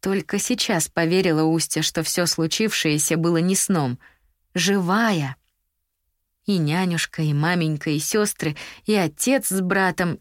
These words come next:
и все живы. И его она сможет тоже увидеть. Взвыть бы от счастья,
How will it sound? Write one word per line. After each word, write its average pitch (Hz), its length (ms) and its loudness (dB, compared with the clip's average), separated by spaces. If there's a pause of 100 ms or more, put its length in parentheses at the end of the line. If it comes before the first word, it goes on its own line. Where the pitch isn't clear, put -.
и 214 420 2 (920)
все 226 480 -2
живы. 147 580 0 (800)
И 208 60 0
его 220 500 2
она 165 280 2
сможет 202 520 0 (140)
тоже 185 360 0
увидеть. 202 760 0 (1200)
Взвыть 165 540 0
бы 156 140 0
от 160 100 -2
счастья, - 680 -2